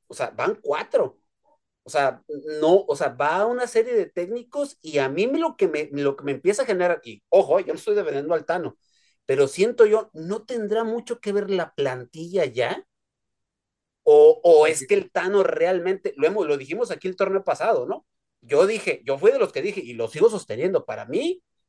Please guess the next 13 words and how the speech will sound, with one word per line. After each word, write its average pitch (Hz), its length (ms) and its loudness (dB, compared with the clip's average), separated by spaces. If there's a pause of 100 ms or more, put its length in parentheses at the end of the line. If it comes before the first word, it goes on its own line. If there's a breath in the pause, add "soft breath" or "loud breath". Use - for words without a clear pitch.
(120)
al 107 220 -6
Tano 269 240 2
le 175 120 0
queda 196 200 4
muy 208 200 0
grande 170 260 2
este 151 160 -10
equipo 143 340 -6
todavía, 113 640 -2
¿eh? 262 100 -4
Lo 156 180 4
de 147 80 6
América 269 680 0